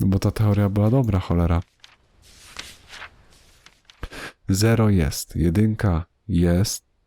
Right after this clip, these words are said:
Nie, to jed-, jedynka jest, dwójka jest, trójka jest, czwórka jest. Piątki tutaj w pierwszym nie, na drugiej pozycji piątki. Ja piątki bynajmniej nigdzie tutaj nie widzę.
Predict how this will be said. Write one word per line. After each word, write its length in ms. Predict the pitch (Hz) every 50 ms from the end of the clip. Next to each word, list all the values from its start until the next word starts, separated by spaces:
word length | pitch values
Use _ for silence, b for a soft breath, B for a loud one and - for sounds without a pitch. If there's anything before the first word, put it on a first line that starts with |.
| _ _ _ _
Nie, 160 | 101 98 85 -
to 120 | - 92
jed-, 280 | 90 87 87 85 - 90
jedynka 340 | 87 98 101 104 - 104
jest, 180 | 87 92 98 98
dwójka 280 | 107 101 95 - - 87
jest, 140 | 95 -
trójka 260 | - - - - - 92
jest, 140 | 95 -
czwórka 260 | - - - - - 80
jest. 180 | 76 - - _ _ _ _ _ _ _ _ _
Piątki 800 | - - 98 110 117 110 - - _ - - 101 95 95 104 - _ _ _ _
tutaj 380 | - - 107 - - 101 90 87
w 80 | - _
pierwszym 520 | - 98 101 104 - - - 101 95 95
nie, 280 | 92 92 92 87 85 78
na 360 | 80 - - 95 95 87 87
drugiej 280 | 92 98 98 104 101
pozycji 340 | - - 101 101 - - 101
piątki. 540 | - - 92 87 80 76 - - - 95 90 - _ _ _ _ _ _ _ _ _ _ _ _ _ _ _ _ _ _ _
Ja 180 | - 95 101 110
piątki 640 | - - - 104 107 107 104 - - - - 101 95
bynajmniej 640 | 98 92 87 87 92 95 101 98 98 95 92 87
nigdzie 380 | 87 92 101 101 98 - 98 90
tutaj 260 | - 98 98 92 90
nie 160 | 92 92 90
widzę. 680 | 85 90 87 85 76 78 80 76 76 78 85 113 127